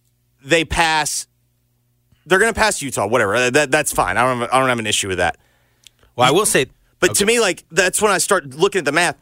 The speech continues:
Speaker 1: The highest that they're gonna be is nine, and then they're still gonna have to win two, and they're also gonna have to exert, they're gonna have to have, like,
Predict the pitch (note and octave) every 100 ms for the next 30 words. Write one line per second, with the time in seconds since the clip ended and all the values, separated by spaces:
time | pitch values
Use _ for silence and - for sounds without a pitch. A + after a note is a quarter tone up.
0 | _ - D3+ F#3+ A3+ G#3 G3+ E3+ D#3 C#3+
1 | D#3 C3+ A2+ A#2+ G#2 F2 F2 C3+ C#3+ D3+
2 | - A3 G3 E3+ C#3 C3+ B2 A#2+ G#2 -
3 | F3 C#3+ B2+ D3 D#3+ E3+ G#3 G#3 F#3 E3
4 | C#3+ C#3+ B2 B2 C3 A2+ _ _ _ -
5 | A3 C4 A3+ G#3 F3 C3+ - D3+ B2+